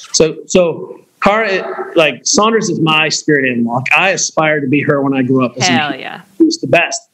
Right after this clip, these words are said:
Speaker 1: But her little daughter at eighteen months went over and, like, did fake push-ups and,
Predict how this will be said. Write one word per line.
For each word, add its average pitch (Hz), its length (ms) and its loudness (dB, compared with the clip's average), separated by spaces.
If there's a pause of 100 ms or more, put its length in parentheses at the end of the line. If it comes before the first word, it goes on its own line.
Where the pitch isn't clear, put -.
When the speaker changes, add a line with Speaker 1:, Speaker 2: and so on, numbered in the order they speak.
(260)
Speaker 1:
But 170 140 2
her 190 160 2
little 220 220 2
daughter 202 340 0
at 151 100 -2
eighteen 180 300 0
months 202 340 0
went 180 140 4
over 175 220 2
and, 160 100 0
like, 139 180 0
did 147 200 0
fake - 240 0
push-ups 185 560 2
and, 127 200 0